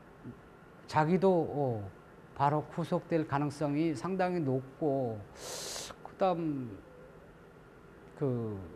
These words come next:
나머지 사람들, 이 가족이 이제 줄줄이 또 떼들어갈 거고, 그 대통령이 감옥에 가는 일이 있습니까?" 봤죠, 바로 옆에서요. 노무현 대통령도,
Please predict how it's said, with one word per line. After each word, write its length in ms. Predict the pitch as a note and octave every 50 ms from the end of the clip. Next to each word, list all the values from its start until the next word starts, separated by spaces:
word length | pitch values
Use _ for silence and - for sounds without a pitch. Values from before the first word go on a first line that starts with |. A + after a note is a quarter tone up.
| - -
나머지 360 | A#2 C#3+ D3 D3 D#3+ D3+ D3+ D3
사람들, 840 | - - E3+ D#3+ D3+ C#3+ C#3 B2 A#2+ B2 B2 A#2 A2 G#2 A2 A#2+ C#3+
이 140 | C#3+ B2+ A#2+
가족이 360 | - - D#3 D3+ D#3 C#3+ C3+
이제 280 | C3 A#2 A2 A#2 G#2+ G2 - - - -
줄줄이 420 | - F3 E3+ E3 F3+ E3 E3 -
또 140 | E3+ D#3 D3+
떼들어갈 580 | - E3 E3+ E3 - F#3 E3+ D#3+ D#3 D3 C#3+
거고, 520 | - F3 D3+ A#2 A#2+ B2 A#2+ A#2 A2 G#2 G2+ G2 F2+ - - - - - - - - - - - - - - - - - - - - - -
그 80 | - D#3+
대통령이 360 | - F3 E3+ F#3+ F#3 F#3+ F3+
감옥에 320 | - D#3 D#3+ E3+ F3+ F#3
가는 280 | F3 E3+ E3+ E3+ E3+ E3+
일이 180 | E3 D#3 D#3+ D3+
있습니까?" 840 | C3+ - - D#3 D3+ D3+ D3 D3 - - C#3 C3 B2 A2+ G#2 G2+ G2 - - - - - - - - - -
봤죠, 480 | - F3 G3 G#3+ - - - C#4 B3+
바로 260 | F3+ D#3+ D#3 E3 E3+ D#3+
옆에서요. 640 | C#3 - - D3 B2+ B2 B2+ A#2 A2 G2+ G2+ G2 F#2 F#2+ - - - - - - - - - - - - - - - - - - - - - - - - - - -
노무현 360 | - F3+ F#3+ G3+ G3+ F#3+ F#3
대통령도, 640 | F3+ F3 E3+ E3+ E3 E3 D#3 D#3 D#3 D#3 D#3 D3+ C#3+